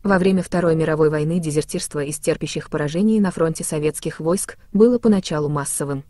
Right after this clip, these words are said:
Борьбу с дезертирами в тылу действующей армии с первых же дней войны вели оперативные заслоны особых отделов Н К В Д и, собственно, заградительные отряды войск Н К В Д. Обе структуры были созданы в составе Н К В Д ещё до войны,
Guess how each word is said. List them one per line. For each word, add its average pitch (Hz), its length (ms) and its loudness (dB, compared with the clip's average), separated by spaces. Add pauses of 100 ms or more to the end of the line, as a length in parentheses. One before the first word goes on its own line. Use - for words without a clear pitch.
(800)
Борьбу 175 340 4
с 160 40 0
дезертирами 165 600 0
в - 80 -12
тылу 170 220 2
действующей 156 640 -2
армии 165 320 0
с - 120 -8
первых 156 340 -2
же 156 100 -4
дней 160 240 -2
войны 160 420 -2
вели 185 260 2
оперативные 165 640 -2
заслоны 175 560 0
особых 170 420 -2
отделов 160 500 -2
Н 165 140 -4
К 151 140 -4
В 156 100 0
Д 202 200 2 (280)
и, 214 60 0
собственно, 214 500 2
заградительные 165 720 -2
отряды 156 420 -2
войск 151 320 -2
Н 151 120 -4
К 151 120 -6
В 147 80 -2
Д. 143 200 -4 (880)
Обе 196 180 6
структуры 185 500 0
были 160 200 0
созданы 165 480 0
в - 40 -10
составе 160 400 -2
Н 160 140 -4
К 151 120 -2
В 151 100 2
Д 170 100 0
ещё 190 400 0
до 156 80 2
войны, 156 400 0